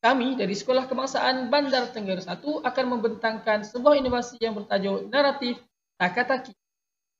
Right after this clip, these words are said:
Untuk pengenalan, seperti mana yang kita tahu bahawa kanak-kanak melalui pengalaman pertama sebagai seorang murid di sekolah ketika mereka melalui prasekolah, di mana pandangan pertama kepada sekolah adalah amat penting.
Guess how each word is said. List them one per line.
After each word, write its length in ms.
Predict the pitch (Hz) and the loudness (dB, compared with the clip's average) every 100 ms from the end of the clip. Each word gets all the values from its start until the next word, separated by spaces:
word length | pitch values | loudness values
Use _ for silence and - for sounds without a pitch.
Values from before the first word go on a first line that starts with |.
| _ | _
Untuk 240 | 240 311 | 2 4
pengenalan, 560 | 294 247 196 175 247 - _ _ _ _ _ _ | 4 4 4 4 2 -4 _ _ _ _ _ _
seperti 240 | 294 302 | -6 2
mana 320 | 294 320 381 | 6 6 6
yang 80 | 359 | 0
kita 160 | 339 294 | -2 2
tahu 320 | 262 269 302 | 2 2 0
bahawa 640 | 254 254 320 311 247 - | 2 2 4 4 4 0
kanak-kanak 720 | - 233 226 233 294 294 - | 2 4 4 2 4 2 0
melalui 320 | - 233 240 240 | 0 0 0 -4
pengalaman 400 | 240 240 240 233 | -2 -2 -2 -4
pertama 400 | - 233 269 277 | -4 -2 2 0
sebagai 320 | 220 226 233 | 0 -4 -2
seorang 240 | 220 220 | -2 -2
murid 240 | 226 269 220 | -2 -4 -6
di 80 | |
sekolah 400 | - 190 175 - | -6 -6 -6 -8
ketika 560 | - 240 254 - 330 311 | -12 -12 -14 -6 -2 0
mereka 480 | 247 262 262 285 285 | 2 2 0 0 0
melalui 480 | 254 226 226 247 247 | 2 0 -2 -4 -12
prasekolah, 640 | - 294 254 - 185 165 - _ _ _ _ | 0 2 2 -4 -8 -8 -8 _ _ _ _
di 80 | 190 | -2
mana 240 | 233 285 | 6 6
pandangan 480 | 247 220 220 277 294 277 | 6 4 4 6 2 0
pertama 560 | - 220 226 302 294 | 0 0 2 4 4
kepada 320 | - - 214 | 4 -4 -4
sekolah 480 | 208 208 226 294 269 | -2 -2 2 2 0
adalah 400 | 247 269 269 - _ - | 0 0 0 -4 _ 2
amat 240 | 359 381 | 4 4
penting. 320 | 214 190 165 | 0 -2 -8